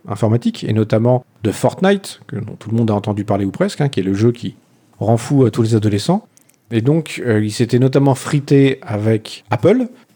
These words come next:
parce que il voulait que les abonnements passent par leur propre boutique et ne pas passer par le système de paiement d'Apple qui prend trente pour cent au passage.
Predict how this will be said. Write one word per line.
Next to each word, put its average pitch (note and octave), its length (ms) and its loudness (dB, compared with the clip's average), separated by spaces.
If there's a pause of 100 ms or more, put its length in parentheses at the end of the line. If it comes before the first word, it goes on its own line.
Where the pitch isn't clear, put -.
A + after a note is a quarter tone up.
parce A2 180 -2
que F#3 360 4
il A#2 120 -2
voulait A#2 440 4
que C#3+ 140 -2
les A#2 320 4
abonnements A#2+ 540 4
passent C#3 300 0
par G#2+ 140 0
leur G2 140 -4
propre C3+ 280 -2
boutique G#2+ 640 -4
et A2 80 -2
ne A2 80 0
pas C#3+ 140 2
passer C3+ 260 -2
par C3 120 0
le G#2 60 -4
système B2 320 0
de A#2 80 2
paiement A2 260 0
d'Apple G#2 320 0
qui - 160 -8
prend D3+ 240 -2
trente A#2+ 240 -4
pour G#2+ 140 -4
cent C#3 140 -2
au C3 40 0
passage. G#2+ 440 -6